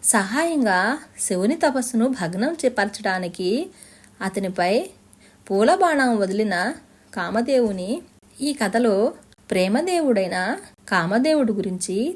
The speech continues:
తెలుసుకుందాం. పార్వతీదేవి శివుణ్ణి పరిణయమాడాలని అనుకుంటుంది. కానీ శివుడేమో ఘోరమైన తపస్సులో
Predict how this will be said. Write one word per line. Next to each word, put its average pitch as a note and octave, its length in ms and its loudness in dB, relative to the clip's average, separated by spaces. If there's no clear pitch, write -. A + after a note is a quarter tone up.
తెలుసుకుందాం. F#3+ 640 -2
పార్వతీదేవి A3+ 1040 0
శివుణ్ణి A3 640 2
పరిణయమాడాలని G#3 920 0
అనుకుంటుంది. F#3+ 760 -6
కానీ F#3+ 460 -2
శివుడేమో A#3+ 840 0
ఘోరమైన A#3 480 4
తపస్సులో G#3+ 800 2